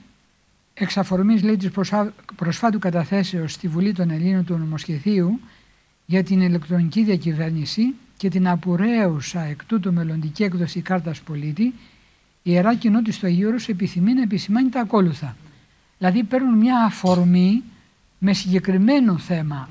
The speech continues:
όχι από πληροφορίες αόριστες, εφόσον κατατίθεται πλέον το νομοσχέδιο και αυτοί καταθέτουν την άποψή τους. Ε, το δεύτερο είναι ότι η κάρτα του πολίτη, λέει, ταυτοποιεί την προσωπικότητα του πολίτη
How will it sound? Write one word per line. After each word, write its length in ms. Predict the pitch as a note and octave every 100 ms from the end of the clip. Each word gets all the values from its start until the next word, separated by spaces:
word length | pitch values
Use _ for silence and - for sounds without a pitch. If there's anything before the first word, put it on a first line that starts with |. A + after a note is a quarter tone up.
| -
όχι 380 | - C4+ B3+ C#4+
από 180 | B3+ A3+
πληροφορίες 840 | F3+ G#3 F#3 - F3+ G#3 F#3+ D#3+
αόριστες, 720 | E3+ D#3+ D#3+ E3 D3+ D4+ E4 - - - _ _
εφόσον 500 | - D#3+ G#3+ G#3+ A3
κατατίθεται 840 | - F#3 F#3 E3+ A3+ A3 F3 D#3 E3
πλέον 420 | D3+ F3+ F3 D3+
το 120 | D3
νομοσχέδιο 720 | D3+ D3 D3 G3+ A3 C#4 E4 - _ _ _ -
και 160 | G#3
αυτοί 220 | F3 -
καταθέτουν 600 | C4+ A#3 E3+ - A3 G3+
την 160 | G3 F#3
άποψή 400 | F#3+ F3 - E3
τους. 320 | C#3 A#2+ - - - - _ _ _ _ - - _ _
Ε, 180 | G3+ F3+
το 160 | G3+
δεύτερο 360 | G3+ C#4 C#4+ C4
είναι 180 | C#4 C#4
ότι 160 | G3+
η 40 | G#3
κάρτα 260 | G3+ A#3+
του 120 | A3+ G#3
πολίτη, 380 | G#3 A3+ A3
λέει, 280 | F#3 G#3+ A3 -
ταυτοποιεί 720 | F#3 E3+ F#3+ E3+ F#3 A#3 C4
την 80 | G3
προσωπικότητα 680 | F#3 F#3+ D#3 E3+ G#3+ G3+
του 100 | F3
πολίτη 600 | D3+ E3 D#3+ D#3 F3+ B3+